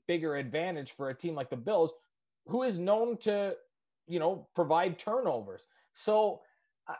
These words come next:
I'm really curious to see. I think the biggest key here is, is Ed Oliver taking that next step.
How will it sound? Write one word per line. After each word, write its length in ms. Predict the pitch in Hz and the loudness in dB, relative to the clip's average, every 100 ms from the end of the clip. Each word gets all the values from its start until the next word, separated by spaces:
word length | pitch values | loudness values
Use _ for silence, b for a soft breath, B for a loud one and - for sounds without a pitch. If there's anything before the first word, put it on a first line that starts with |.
| - | -2
I'm 220 | 202 208 | 0 2
really 260 | 254 262 | 2 0
curious 540 | 220 - 190 190 185 - | -4 0 0 0 -2 -6
to 140 | - | -8
see. 560 | 165 - 160 160 156 143 _ _ _ _ _ | -8 -6 -6 -4 -6 -10 _ _ _ _ _
I 80 | 160 | -2
think 220 | 156 247 | 0 2
the 80 | 247 | 4
biggest 540 | 151 175 165 175 - | 2 2 2 0 -2
key 320 | - 175 160 151 | -12 -6 -4 -4
here 280 | 147 135 | -4 -4
is, 360 | 131 127 120 - - | -4 -4 -6 -12 -10
is 200 | 135 120 - | -8 -6 0
Ed 180 | 160 | 2
Oliver 420 | 156 147 147 127 127 | 2 2 0 -2 -8
taking 400 | - 139 131 131 | -8 -8 -8 -10
that 180 | 123 | -8
next 200 | 123 123 | -8 -8
step. 200 | - 113 | -6 -8